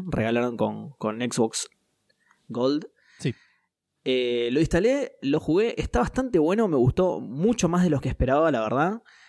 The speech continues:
Speaker 1: Eh, es una especie de M M O, pero shooter, ¿sí?
Speaker 2: Ujú.
Speaker 1: Eh, la historia es cuando, cuando arranca te, te cuenta lo que pasó, digamos, en el mundo, y es sospechosamente similar a lo que está pasando ahora en el mundo. <laughs>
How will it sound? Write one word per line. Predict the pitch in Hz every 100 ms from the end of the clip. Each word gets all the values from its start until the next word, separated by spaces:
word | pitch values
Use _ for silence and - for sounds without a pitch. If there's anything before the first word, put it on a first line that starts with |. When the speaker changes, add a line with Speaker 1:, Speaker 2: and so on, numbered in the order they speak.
| _ _ -
Speaker 1:
Eh, | 127 120 117 123 117
es | - 147 165
una | 151 135
especie | - 156 160
de | 139 135
M | 147 143
M | 139 151
O, | 180 185
pero | 120 110 104
shooter, | - 165 156 151 190 - _ _ -
¿sí? | - 120 170 185 _ _ _ _ _ -
Speaker 2:
Ujú. | 110 92 120 120
Speaker 1:
Eh, | 117 117 117 104 98 - -
la | 107 123
historia | 123 160 170 160 135
es | 139 - - - - - - -
cuando, | 160 143 135 127 123 120
cuando | 127 127
arranca | 120 147 160 156 143
te, | 117 110 120
te | 120
cuenta | 107 135 127
lo | 127
que | 117
pasó, | 110 - 143
digamos, | 131 123 135 135
en | 117
el | 113
mundo, | 135 156 175 151
y | 127
es | 123 -
sospechosamente | - 123 127 165 151 143 151
similar | 135 127 123 139
a |
lo | 127
que | 117
está | -
pasando | - - 180 160
ahora | 147 156
en | 147
el | 131
mundo. | 151 165
<laughs> | 185